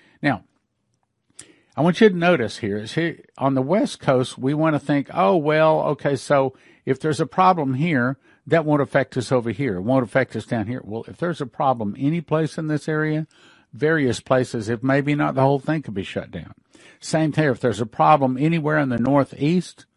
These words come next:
all of it could be shut down. Texas kinda seems to be its own country, but the point is there, any place there could be a problem. So it could all be shut down, which is why I'd recommend you go to josephskitchen dot com. And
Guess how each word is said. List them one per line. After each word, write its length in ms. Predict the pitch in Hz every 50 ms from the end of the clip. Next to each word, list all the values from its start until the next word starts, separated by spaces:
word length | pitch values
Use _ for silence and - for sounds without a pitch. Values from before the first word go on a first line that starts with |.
| _ _ _ _ _ _ _ -
all 180 | 165 180 180
of 60 | 156
it 60 | 117 -
could 140 | 117 98
be 100 | 80 98
shut 280 | 92 - - 104 85 -
down. 260 | - 92 - - - _ _ _ _ _ _ _ _ _
Texas 500 | - - 180 180 - - - 165 147 123
kinda 400 | - - - - 156 160 156 151
seems 380 | 131 - - 147 147 147 131 -
to 100 | - 127
be 160 | 120 127 127
its 180 | 120 104 - -
own 220 | 127 120 117 107
country, 560 | - - 139 123 110 - - 104 98 101 107 - _ _ _ _ _ _ _ _
but 100 | - 107
the 80 | - 95
point 320 | - - 151 160 147 131
is 240 | 127 117 117 113 107
there, 420 | 151 170 170 139 120 120 135 139 - _ _ _ _ _ _ _ _ -
any 180 | 120 120 120
place 340 | - - 117 110 110 101 -
there 280 | - 180 160 147 147 139
could 300 | - _ - 156 147 143
be 80 | 160
a 60 | 165
problem. 500 | 160 - - 196 214 214 208 - - - _ _ _
So 240 | - - - 110 120
it 120 | 123 123
could 140 | - 139 135
all 180 | 135 135 139
be 120 | 139 139 135
shut 320 | - - - 143 151 -
down, 300 | 147 151 160 156 - - - _ _ _ _ _ _ _ _ _ _ - - _ _ _ -
which 260 | 165 202 214 - -
is 140 | 220 180 170
why 280 | 202 233 233 196 160
I'd 100 | 143 139
recommend 360 | 139 147 147 - 175 160 156
you 60 | 151 143
go 140 | 160 160
to 100 | 160 135
josephskitchen 800 | 120 143 156 156 139 - 135 - - - 156 135 - - 131 135
dot 220 | 127 127 113 -
com. 360 | - - 113 98 101 - - _ _ _ _ _ _ _ _ _ _ - _ _ _ _ _ _ _ _ _ _ -
And 340 | 135 135 131 123 117 -